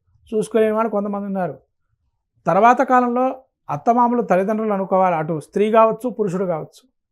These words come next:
ఆ అత్తమామలు చెప్పిన విధానంలో వాళ్ళ ఆశ్రమ ధర్మాన్ని ఎలా పాటించారు, ఏ విధంగా ముందరకెళ్ళారు,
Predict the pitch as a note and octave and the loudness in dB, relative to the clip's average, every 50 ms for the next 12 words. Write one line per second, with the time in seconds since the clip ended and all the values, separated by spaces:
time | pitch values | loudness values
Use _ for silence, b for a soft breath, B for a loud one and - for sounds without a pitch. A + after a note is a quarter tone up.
0 | _ _ _ _ _ _ _ _ - - D#3 D#3+ E3 D#3+ - A#3 A#3 B3+ B3 B3 | _ _ _ _ _ _ _ _ -6 0 2 2 2 0 0 0 0 0 0 0
1 | B3 A#3+ - - G#3 - A#3+ A#3 A3 G#3+ E3+ F#3 G#3+ A3 G#3+ G#3+ G#3+ A3+ B3+ C4+ | -2 -4 -4 -6 -6 -4 -2 -2 -2 0 2 2 2 2 0 -4 -4 -6 -6 -6
2 | - _ b b b b b b E3 F#3+ F3+ C#3+ D3 F3 F3+ - - B3+ B3 B3+ | -8 _ b b b b b b 4 4 6 4 2 0 0 0 -2 0 0 0
3 | G#3+ D#3+ F3 G3+ A3 A3 A#3+ A#3+ G#3 E3+ E3+ G3 G#3+ G3+ - G3+ G3 F3+ G3+ - | 0 2 2 2 2 0 -2 -2 0 2 2 2 2 2 2 0 0 0 -4 -6
4 | - - G3 G#3 A#3+ C4 C4 - b b b b - E3 F#3+ G#3 A3 G#3+ A3 A3 | -2 -2 0 0 -2 -4 -8 -12 b b b b -2 0 0 2 2 0 0 0
5 | A3+ A3+ G3 F3 E3+ F3+ G#3 A3 G#3+ G#3+ G3 G3 G3 F#3+ G3 G3+ | 0 0 0 -2 -2 -2 0 0 0 0 0 2 2 2 2 0